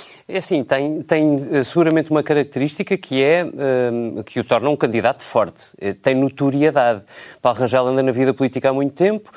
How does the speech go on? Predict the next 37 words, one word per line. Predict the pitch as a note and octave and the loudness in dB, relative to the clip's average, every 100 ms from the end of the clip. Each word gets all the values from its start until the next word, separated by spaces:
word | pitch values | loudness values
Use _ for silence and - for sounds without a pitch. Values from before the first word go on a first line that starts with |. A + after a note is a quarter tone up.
| - - - | -20 -20 -8
foi | - C3 | -2 0
candidato | D#3 C#3+ C#3+ C#3+ - | 2 2 2 0 -2
sucessivamente | E3+ - - D3 C#3 C3 A#2+ G#2 - G#2 | -4 -4 0 0 2 2 0 -4 -4 -2
em | G2 | 0
eleições | G2 G2+ A#2+ G#2 | -2 -2 -4 -2
europeias | A2 - A2+ A2+ G#2+ | -2 0 0 0 -2
pelo | B2 A2+ | -6 -4
P | B2+ | -2
S | A#2 C#3+ | -2 0
D | C3 | -2
como | A2+ | -4
cabeça | B2+ B2 B2 C3 | -4 -4 -4 -4
de | B2+ | -2
lista. | F3 F#3 G3+ | -4 -2 -4
Como | D3+ C3+ | -2 -2
tu | D3+ | 0
dizes, | F3 C#3+ - - - - - | 0 -2 -6 -16 -20 -20 -4
ganhou | C#3 D3 D3+ D#3 E3 | 0 2 4 4 4
uma, | D#3+ C#3 A2+ | 4 2 0
acabou | C3+ - B2 B2+ | -2 0 0 0
por | C#3+ - | -2 -4
perder | C#3 B2+ C3 | -2 0 2
outra, | D3+ E3 | 0 -2
já | B2+ A#2 | -2 -4
percebemos | - - G2 G#2+ G#2 - - - - | -4 -6 -2 -2 -4 -12 -20 -20 -10
pela | A2+ G2+ A2 G#2 | -6 -2 -2 -4
discussão | - - - A2 | -12 -12 -4 -2
na | A2+ | 0
mesa | A#2 B2+ G#2 G#2 - - - _ | 0 0 -2 -6 -8 -16 -20 _
que | - A#2 | -4 -2
vai | A#2+ | 0
ser | C#3 C3 | 0 0
um | C3 | 0
dos | A2+ | -2
temas | C#3 C3 B2 | -2 -2 -2
centrais | C3+ C3+ C3+ B2 A2 | -2 0 0 0 -2
desta, | B2 A2+ A#2+ A2+ | -2 -2 -4 -4